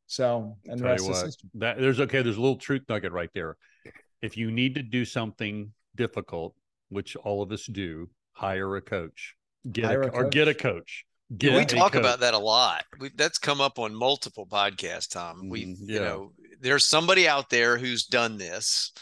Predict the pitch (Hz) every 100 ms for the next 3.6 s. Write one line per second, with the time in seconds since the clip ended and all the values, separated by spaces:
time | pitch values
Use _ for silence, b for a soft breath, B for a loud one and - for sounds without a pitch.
0 | B B 110 139 117 120 131 151 139 113
1 | 104 107 123 - - 135 135 147 139 113
2 | 101 104 113 - 107 117 139 - 120 101
3 | 104 101 98 101 110 120